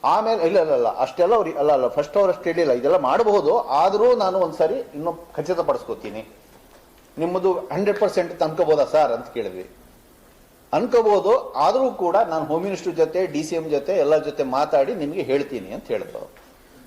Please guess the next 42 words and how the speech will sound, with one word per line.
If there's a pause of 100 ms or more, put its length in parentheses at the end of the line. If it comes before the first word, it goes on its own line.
ಆಮೇಲೆ
ನಮ್ಗವ್ರು
ಕನ್ಫರ್ಮ್
ಮಾಡಿ,
ಅಷ್ಟರೊಳಗೆ
ಅವ್ರದ್ದು
ಬೆಳಗಾಂ
ಅಧಿವೇಶನ
ಆಯ್ತು,
ಅಲ್ಲಿಗೆ
ಹೋದ್ರು,
ಮನಮೋಹನ್
ಸಿಂಗ್
ಅವ್ರದ್ದು
ಆಯ್ತು. (220)
ಇದೆಲ್ಲ
ಆದ
ನಂತರದಲ್ಲಿ
ಮತ್ತೆ
ಅವ್ರ
ಗ್ಯಾಪ್
ಆಯ್ತು.
ಇಪ್ಪತ್ತು
ನಾವು
ಏನಪ್ಪ,
ಏನು
ಬರಲೇ
ಇಲ್ಲ
ಅಂತ
ನಾವು
ಸುಮ್ಮನಾದ್ವಿ. (240)
ಮತ್ತೆ
ಇಪ್ಪತ್ತೆಂಟನೇ
ತಾರೀಕು
ಮೆಸೇಜ್
ಕಳಿಸಿದ್ರು, (580)
"ಇಲ್ಲ,
ನಾವು
ಮಾತಾಡ್ಕೊಂಡಿದೀವಿ,
you
go
ahead,